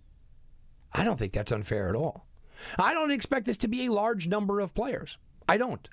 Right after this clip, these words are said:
I, I think, though, a large number of players, given the option, would say no. But I feel like the N B A has now given them the option. I don't think that this is something that is a fleeting moment. This is a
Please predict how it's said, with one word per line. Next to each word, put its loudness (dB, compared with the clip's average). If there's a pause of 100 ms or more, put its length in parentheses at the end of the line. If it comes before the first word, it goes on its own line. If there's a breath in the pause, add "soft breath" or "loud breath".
(380 loud breath)
I, 4
I 0
think, -2
though, 0
a 2
large 0
number 2
of -2
players, 0 (320 loud breath)
given 2
the 0
option, 2
would 0
say -2
no. -4 (720)
But 4
I 2
feel -2
like -2
the 0
N 0
B 2
A 0
has -2
now 0 (160)
given 0
them 0
the -2
option. 0 (600 loud breath)
I 6
don't 0
think -2
that 0
this -4
is -2
something 0
that 2
is 0
a 2
fleeting 0
moment. 0 (300 loud breath)
This 0
is -2
a -4